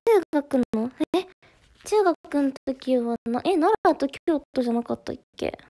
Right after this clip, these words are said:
あれ？どこ行ったっけ？あれ、それ小学校か。わかんない。中学の時どこ行ったっけ？え、中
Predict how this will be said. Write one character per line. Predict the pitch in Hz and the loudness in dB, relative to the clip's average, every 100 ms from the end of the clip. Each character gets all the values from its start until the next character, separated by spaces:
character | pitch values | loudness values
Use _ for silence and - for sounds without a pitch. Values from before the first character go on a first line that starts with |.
| _ _ | _ _
あ | 285 | -4
れ？ | 494 370 | -2 -2
ど | |
こ | 359 453 | 2 2
行 | 269 - | 2 -4
っ | |
た | - | -4
っ | 240 _ - | -4 _ -8
け？ | 214 220 254 _ _ _ _ _ _ _ _ _ _ _ _ | -6 -6 -10 _ _ _ _ _ _ _ _ _ _ _ _
あ | 269 | -4
れ、 | |
そ | 311 339 | 0 2
れ | 381 - | 0 2
小 | 392 | 2
学 | 370 415 | 4 2
校 | 403 285 - 240 | 2 -2 0 -4
か。 | - | -2
わ | 214 226 247 - _ _ _ - _ - | -2 -4 -12 -18 _ _ _ -20 _ 4
か | 381 | 8
ん | 349 | 8
な | 285 254 - | 6 2 -2
い。 | - - | -8 -10
中 | - 480 | 0 6
学 | 403 311 - | 6 6 4
の | 302 294 | 6 6
時 | 277 | 4
ど | 269 | 0
こ | - - | -2 0
行 | 302 | 0
っ | |
た | - | 0
っ | 254 _ | -6 _
け？ | 254 - - _ _ _ _ _ _ - - | -16 -14 -18 _ _ _ _ _ _ -8 -2
え、 | |
中 | 392 | -2